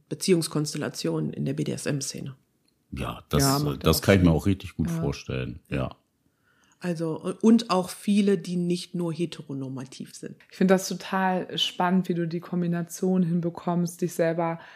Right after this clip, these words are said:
Speaker 3: als feministisch zu bezeichnen und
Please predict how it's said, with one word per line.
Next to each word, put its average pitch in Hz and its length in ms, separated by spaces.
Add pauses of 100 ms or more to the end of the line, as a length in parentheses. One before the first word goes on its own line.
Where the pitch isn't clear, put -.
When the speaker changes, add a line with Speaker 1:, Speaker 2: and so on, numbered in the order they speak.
(160)
Speaker 3:
als 170 220
feministisch 180 760
zu 185 140
bezeichnen 175 960
und 160 380